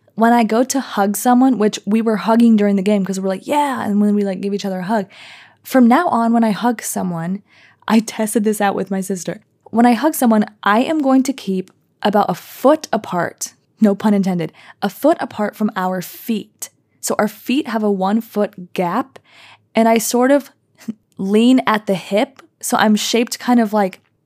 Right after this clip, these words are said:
an obtuse angle. My feet are far from them, and I'm just bending at the hip, so I'm sort of shaped like an L. And that's a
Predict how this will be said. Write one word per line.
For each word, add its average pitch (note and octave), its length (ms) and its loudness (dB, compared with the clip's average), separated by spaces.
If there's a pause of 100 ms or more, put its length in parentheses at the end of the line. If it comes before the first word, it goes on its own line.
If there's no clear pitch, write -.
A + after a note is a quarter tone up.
(100)
an G#3+ 180 2
obtuse F#3+ 840 0 (420)
angle. G3 580 2 (760)
My A3 240 0
feet B3+ 400 -2
are A3 160 -2
far G#3+ 360 -2
from G#3+ 220 0
them, F3 300 -4
and G3+ 140 0
I'm G3 200 0
just G3+ 400 -4 (540)
bending A3 580 2
at G3 180 -4
the G3 80 -2
hip, G3+ 460 -6 (280)
so - 220 -2
I'm G3+ 220 0
sort G#3 220 -2
of A3+ 120 -2
shaped G#3 400 -4
like F3 380 -6 (580)
an G3 180 -2 (100)
L. F3+ 380 -6 (1200)
And C4+ 240 2
that's B3+ 340 -2 (100)
a A#3+ 320 0